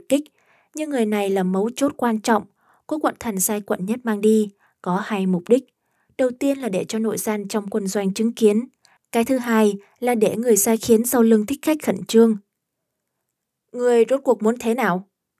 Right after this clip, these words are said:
Thích khách hỏi. Cố Quận Thần ngẩng đầu, sai người chuyển tới một cái ghế, ngồi xuống. "Đem từng ngón tay của y bẻ gãy. Bổn vương muốn nhìn thử một kẻ muốn chết xương cứng đến đâu." "Vâng."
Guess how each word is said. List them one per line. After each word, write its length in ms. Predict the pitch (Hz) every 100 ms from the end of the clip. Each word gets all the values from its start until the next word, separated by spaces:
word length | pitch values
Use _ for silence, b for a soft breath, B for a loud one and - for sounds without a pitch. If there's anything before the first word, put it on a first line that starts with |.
| _ _
Thích 160 | - 269
khách 200 | - 277
hỏi. 320 | 269 202 165 196 _ _ _ _ -
Cố 140 | 302
Quận 180 | 302 -
Thần 200 | 233 214
ngẩng 220 | 208 175
đầu, 300 | 202 202 196 196 _ _
sai 240 | - 226 208
người 300 | 214 196 180
chuyển 180 | 202 175
tới 140 | 220
một 180 | 240 196
cái 120 | 214 214
ghế, 300 | 202 220 254 _ _ _
ngồi 180 | 226 214
xuống. 360 | 196 220 214 269 - _ _ _ _ _ _ _ _ _ _ _
"Đem 280 | - 254 247
từng 240 | 247 240 214
ngón 220 | 226 269
tay 180 | 262 240
của 120 | 202
y 160 | 220
bẻ 200 | 220 175
gãy. 400 | 180 185 226 285 _ _ _ _
Bổn 280 | - 240 190
vương 260 | 208 262 269
muốn 180 | 262 302
nhìn 180 | 277
thử 300 | 214 196 175 - _ -
một 240 | 262 247
kẻ 140 | - 180
muốn 280 | 196 247
chết 260 | 247 277 311
xương 280 | - 262 240
cứng 220 | 233 254
đến 160 | 269 277
đâu." 260 | 208 214 208 _ _ _ _ _ _ _
"Vâng." 240 | 202 208